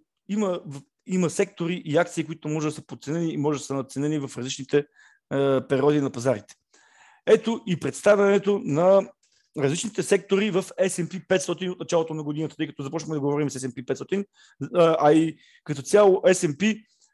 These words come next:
е най-големият борсов индекс в света, най-търгувания, най-следения от, а, от, а, фонд менеджерите, така че именно за това обръщаме внимание на него и много често, а, а, така, композицията, която има този индекс, отговаря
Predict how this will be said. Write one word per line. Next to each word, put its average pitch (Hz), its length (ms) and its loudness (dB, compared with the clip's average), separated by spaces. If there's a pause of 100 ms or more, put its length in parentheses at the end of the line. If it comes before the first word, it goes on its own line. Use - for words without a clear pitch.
(140)
е 175 340 2
най-големият 185 520 4
борсов 175 280 -6
индекс 175 220 -6
в 156 80 -6
света, 202 460 4
най-търгувания, 196 840 0
най-следения 180 600 -4
от, - 260 -8
а, 196 40 2 (680)
от, - 420 -10
а, 175 680 -2 (600)
фонд 185 240 2
менеджерите, 190 520 0
така 185 260 -2
че 190 320 0 (840)
именно 180 240 -2
за 143 120 -8
това 180 140 2
обръщаме 165 360 -6
внимание 151 340 -2
на 143 80 -2
него 185 340 -2 (360)
и 214 320 -6
много 190 300 0
често, 208 300 -4 (160)
а, 185 40 8
а, 175 380 -2
така, 175 400 0 (600)
композицията, 175 640 -4
която 196 260 -2
има 202 180 -2
този 196 240 -2
индекс, 202 260 -6
отговаря 175 640 0